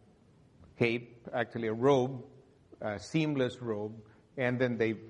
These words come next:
took thorns and made a crown out of it and placed it on his head. And he said, "Behold, the king." And some people take of the Lord Jesus Christ, they look at Jesus Christ and they mock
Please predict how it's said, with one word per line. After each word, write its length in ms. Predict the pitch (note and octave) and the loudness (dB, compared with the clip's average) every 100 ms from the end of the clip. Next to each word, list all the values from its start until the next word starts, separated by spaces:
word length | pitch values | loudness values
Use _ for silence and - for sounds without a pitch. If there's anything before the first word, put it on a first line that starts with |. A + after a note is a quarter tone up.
| - - _ - | -20 -20 _ 2
took 200 | F3 - - | 2 2 0
thorns 540 | C3 B2 C3+ - - - | 2 2 0 -6 -14 -6
and 240 | A#2 A2 | -4 2
made 200 | B2 C#3 | 2 2
a 60 | C3 | 0
crown 360 | - B2+ A#2+ | -2 -2 0
out 180 | A#2+ A#2 | -2 0
of 140 | A#2 A2+ | 2 2
it 180 | A#2 | 0
and 180 | A#2+ G#2+ | -4 -4
placed 340 | A#2 A2+ G2+ A#2 | 0 0 0 -2
it 160 | - - - - - | -2 -10 -20 -10 -2
on 100 | A2+ | 0
his 180 | A2 - | 2 4
head. 160 | - | 2
And 100 | G#2+ | 2
he 60 | G2+ | -2
said, 240 | C#3+ B2+ | 0 2
"Behold, 420 | B2 C3 F3 B2 | 2 2 0 0
the 80 | A2 | -4
king." 360 | - G3+ G#2+ - - - - _ _ _ _ _ _ _ _ - | -2 -2 -2 -10 -20 -20 -20 _ _ _ _ _ _ _ _ -6
And 160 | A#2+ - | -4 0
some 160 | G#3 | 0
people 340 | F3+ - F#3 - - - | 0 0 0 -2 -10 0
take 260 | D#3+ D#3+ D#3+ - - | 2 2 -4 -8 -4
of 120 | A#2+ | 0
the 80 | C3+ | 2
Lord 260 | C#3+ D3 | 2 0
Jesus 320 | C#3 A#2 B2+ | -2 -2 -6
Christ, 280 | - A#2 A2 | -2 -4 0
they 80 | A#2+ | -2
look 220 | A#2 C3+ | -2 -4
at 100 | C#3+ | -6
Jesus 340 | - C3+ B2+ A#2 | -4 -4 -6 -4
Christ 260 | B2 A2+ | -6 -4
and 120 | A#2+ | -6
they 120 | A2+ A#2 | -4 -4
mock 280 | A#2+ A2+ | -4 -8